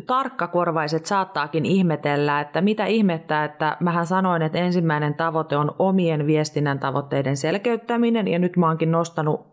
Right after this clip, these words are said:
tähän ensimmäiseksi brändi-identiteetin selkeyttämisen. Mutta kyse on nyt siis siitä, että kun me selkeytetään se meidän brändi-identiteetti, niin me samalla selkeytetään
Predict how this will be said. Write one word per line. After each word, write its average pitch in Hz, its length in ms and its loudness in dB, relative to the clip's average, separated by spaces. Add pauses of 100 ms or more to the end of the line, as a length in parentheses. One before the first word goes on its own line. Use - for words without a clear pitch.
(180)
tähän 151 320 -2
ensimmäiseksi 151 840 0
brändi-identiteetin 147 1300 0
selkeyttämisen. 196 1000 -2 (680)
Mutta 233 1000 0 (220)
kyse 370 380 2
on 190 240 2
nyt 180 180 2
siis - 560 2
siitä, 196 460 2
että 160 300 -4
kun 359 280 2
me 254 100 2
selkeytetään 151 960 0
se 165 80 0
meidän 156 280 0
brändi-identiteetti, 151 1300 0
niin 156 120 2
me 170 100 0
samalla 180 720 0
selkeytetään 151 1040 -2